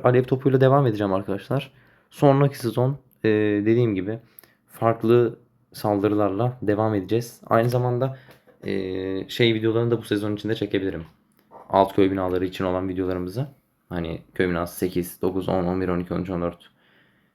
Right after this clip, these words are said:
Tabii istek sırasına göre bu arada onları yapacağım. Eğer istek köy binanız varsa şu anda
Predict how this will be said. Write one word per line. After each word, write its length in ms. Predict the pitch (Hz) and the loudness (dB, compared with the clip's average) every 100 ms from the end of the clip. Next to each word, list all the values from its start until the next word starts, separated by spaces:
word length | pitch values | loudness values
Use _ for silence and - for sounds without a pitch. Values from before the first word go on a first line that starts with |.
| _ | _
Tabii 200 | 110 107 | 0 2
istek 360 | 104 101 123 120 | 0 0 -2 0
sırasına 340 | 101 104 113 | -2 -2 0
göre 220 | 101 90 | 0 0
bu 80 | 85 | 0
arada 160 | 85 87 | -2 -2
onları 260 | 87 85 | -4 -4
yapacağım. 340 | 87 - 117 120 _ _ _ _ _ _ _ _ - | -6 -4 -6 -6 _ _ _ _ _ _ _ _ -6
Eğer 480 | - 92 90 - - | 0 2 2 -2 -12
istek 380 | - 87 - 98 | -12 -4 -2 2
köy 140 | 101 98 | 4 4
binanız 280 | 92 98 | 2 0
varsa 400 | 104 98 - 120 127 - _ _ _ - | 0 0 0 -4 -4 -16 _ _ _ -10
şu 180 | - | 0
anda 400 | 113 107 101 120 | 2 2 0 -2